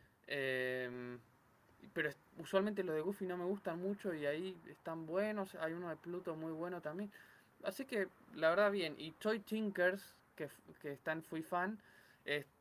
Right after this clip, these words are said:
estuvo nominada al Oscar a Mejor Cortometraje Animado en esa época también y, y es muy bueno. Así que nada, eso es lo único que me gustaría nombrar.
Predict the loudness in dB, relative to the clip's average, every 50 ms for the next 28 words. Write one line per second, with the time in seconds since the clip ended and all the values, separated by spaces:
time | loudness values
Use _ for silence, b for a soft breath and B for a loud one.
0 | _ -20 -20 _ _ _ -2 0 2 2 2 0 -2 -2 0 2 2 4 4 2
1 | 0 0 -2 -4 -2 -2 0 -2 -4 -6 -6 -6 -6 -6 -6 -6 -6 -6 -6 -6
2 | -6 -6 -6 -6 -8 -8 -8 -8 -8 -8 -6 -4 -4 -4 -4 -4 -6 -8 -10 -8
3 | -10 -10 -10 -10 -14 -16 -16 -16 -16 -16 -16 -14 -14 -12 -12 -12 -14 -14 -16 -16
4 | -16 -14 -14 -14 -14 -10 -10 -8 -8 -8 -8 -8 -10 -10 -10 -12 -12 -10 -10 -8
5 | -6 -6 -2 0 0 2 2 0 -2 -4 -6 -4 -4 -2 -4 -4 -6 -6 -6 -6
6 | -6 -4 -4 -6 -4 0 0 2 4 4 2 2 0 -2 -2 0 2 4 4 4
7 | 4